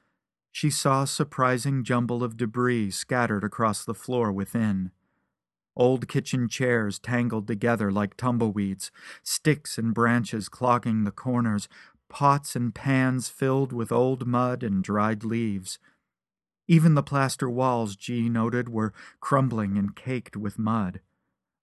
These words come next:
A dark brown ring ran around the circumference of the room just below the cracked ceiling. It was,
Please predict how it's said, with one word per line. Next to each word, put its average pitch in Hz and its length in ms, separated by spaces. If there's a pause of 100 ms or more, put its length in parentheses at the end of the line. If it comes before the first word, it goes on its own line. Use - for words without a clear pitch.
A - 40
dark 123 440
brown 120 340
ring 113 400
ran 110 320
around 110 300
the 107 80
circumference 117 680
of 107 140
the 104 80
room 107 460
just 110 320
below 107 280
the 104 120
cracked 104 440
ceiling. 104 580 (1200)
It - 140
was, 131 500